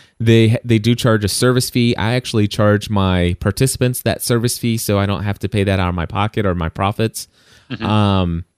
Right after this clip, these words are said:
Speaker 2: You can add that. Eventbrite's very robust. You can limit the number of people that, you know, you can have fifty tickets for an event. You can say, "I'm gonna roll the charge," like you were saying, Cliff,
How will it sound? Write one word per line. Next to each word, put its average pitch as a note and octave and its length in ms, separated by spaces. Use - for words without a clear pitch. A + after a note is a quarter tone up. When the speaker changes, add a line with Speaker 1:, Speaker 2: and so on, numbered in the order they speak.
Speaker 2:
You B2 100
can B2+ 140
add A#2 240
that. A#2 260
Eventbrite's D#3 400
very B2 340
robust. G#2+ 540
You A2+ 80
can G2+ 240
limit B2 360
the - 80
number A2+ 200
of G2+ 80
people A2+ 360
that, G#2+ 260
you B2 100
know, G2+ 120
you F#2+ 100
can G#2+ 80
have G#2 160
fifty - 280
tickets - 340
for - 100
an G#2+ 60
event. G2+ 420
You G#2+ 220
can G2 580
say, G2+ 460
"I'm G#2+ 220
gonna F#2+ 200
roll G#2+ 440
the F#2+ 260
charge," G2+ 640
like F#2+ 120
you G2+ 80
were F#2+ 80
saying, G2 340
Cliff, G2 360